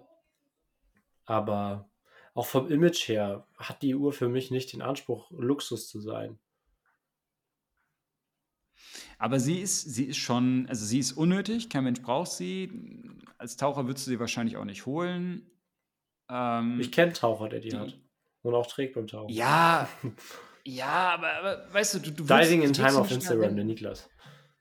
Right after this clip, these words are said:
Speaker 2: Ja, natürlich, aber, aber du würdest sie dir jetzt nicht, nicht holen, nur weil du sagst, das ist ein, ich brauch die jetzt fürs, fürs Tauchen,
Speaker 1: Ja.
Speaker 2: weißt du?
Speaker 1: Ja, ja,
Speaker 2: Also das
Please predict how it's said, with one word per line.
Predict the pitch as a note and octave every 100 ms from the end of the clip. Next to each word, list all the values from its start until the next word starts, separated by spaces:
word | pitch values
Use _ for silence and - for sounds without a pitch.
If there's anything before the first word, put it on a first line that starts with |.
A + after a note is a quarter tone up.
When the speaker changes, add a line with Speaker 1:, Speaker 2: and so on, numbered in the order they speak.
| _ _ _ _ _
Speaker 2:
Ja, | - C#3+ G3
natürlich, | G#3 G3 G3+ D#3+ -
aber, | D#3 E3+ E3 -
aber | E3
du | D#3 D3+
würdest | D3 G#3 -
sie | E3
dir | E3
jetzt | F3+ -
nicht, | E3+ E3+
nicht | E3 D#3+
holen, | E3 F3+ F3 D#3
nur | D#3 E3+ D#3
weil | D#3
du | D3
sagst, | C#3 D3
das | C#3+ C#3
ist | C3+
ein, | D3+ - -
ich | C#3+ -
brauch | D#3
die | D3+
jetzt | C#3+ -
fürs, | C#3 -
fürs | - -
Tauchen, | D3+ D#3 A#2+ G2 -
Speaker 1:
Ja. | A#2+
Speaker 2:
weißt | C#3 -
du? | A#3
Speaker 1:
Ja, | E3 G#3+
ja, | E3+
Speaker 2:
Also | C3
das | C#3